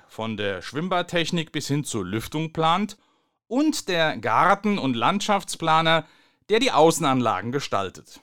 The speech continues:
Ich will jetzt versuchen, all das, was uns auf zahlreichen Plänen, Zeichnungen, Diagrammen und drei D Visualisierungen präsentiert wurde, hier für dich, für die Ohren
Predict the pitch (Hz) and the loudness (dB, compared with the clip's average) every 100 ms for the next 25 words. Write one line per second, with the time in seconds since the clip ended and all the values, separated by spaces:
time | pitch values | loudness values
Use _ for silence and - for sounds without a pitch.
0 | _ - 147 180 226 277 294 - - 156 | _ -12 -8 -4 0 0 -2 -8 -2 -2
1 | 160 247 262 247 214 139 147 135 170 220 | 0 -2 0 0 0 0 0 2 0 0
2 | - _ _ _ _ - 160 175 226 - | -8 _ _ _ _ -2 0 0 -2 0
3 | 147 - - 160 214 185 147 139 127 - | -2 -2 2 2 4 2 2 0 -4 -4
4 | 131 175 202 208 202 196 - - - 160 | 0 2 2 2 0 -2 -4 -10 -2 0
5 | 202 233 - 214 208 196 - 147 131 117 | 0 0 2 2 4 0 0 2 2 4
6 | 139 190 196 190 139 143 - 120 123 123 | 4 4 2 0 -2 -4 -6 -2 0 0
7 | 135 185 170 151 143 127 123 110 156 151 | -4 -4 -4 -4 -2 -2 -2 -4 -2 0
8 | 147 139 120 107 113 - 175 190 151 156 | 0 0 -4 -6 -8 -6 -4 -4 -4 -4
9 | 160 - - _ - 214 247 _ - 143 | -4 -6 -16 _ -4 -2 -4 _ -2 -2
10 | 196 220 - _ - 170 180 190 - - | 0 -2 -4 _ -6 -2 0 -2 -4 2
11 | 151 156 135 139 | 6 6 6 0